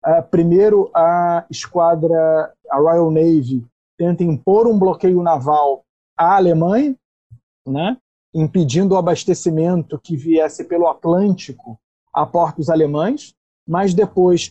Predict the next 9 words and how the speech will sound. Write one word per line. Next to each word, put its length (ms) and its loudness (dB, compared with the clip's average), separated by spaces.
com, 480 0
ah, 680 0
a 100 0
opção 640 0
alemã 600 0
pela 260 -2
campanha 840 -4
com 220 -2
submarinos, 760 -4